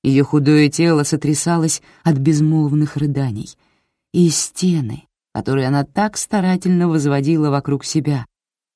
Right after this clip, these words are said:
начали разрушаться от потока эмоций, будто прорвавшего плотину.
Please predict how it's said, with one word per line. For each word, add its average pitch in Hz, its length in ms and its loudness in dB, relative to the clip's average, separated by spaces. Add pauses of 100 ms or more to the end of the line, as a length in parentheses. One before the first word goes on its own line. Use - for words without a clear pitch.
(180)
начали 180 500 2
разрушаться 165 1000 -2
от 123 120 -8
потока 160 560 0
эмоций, 160 680 0 (500)
будто 170 420 2
прорвавшего 151 840 0
плотину. 131 640 -8